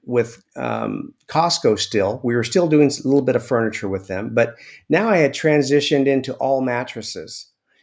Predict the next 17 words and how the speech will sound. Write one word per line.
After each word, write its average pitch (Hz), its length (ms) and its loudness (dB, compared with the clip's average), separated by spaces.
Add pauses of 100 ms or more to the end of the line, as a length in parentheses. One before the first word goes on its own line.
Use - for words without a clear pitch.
(260)
The 156 140 4
interesting 226 440 2
thing 185 300 0
was, 131 440 0 (260)
um, 120 600 -4 (680)
being 208 300 2
the 156 80 6
new 156 220 4
guy 151 260 2
on 139 100 2
the 113 80 2
block, 135 500 -2
nobody 139 340 2
wanted 123 340 0
to 113 80 -8
sell 127 320 -4
me. 95 300 -10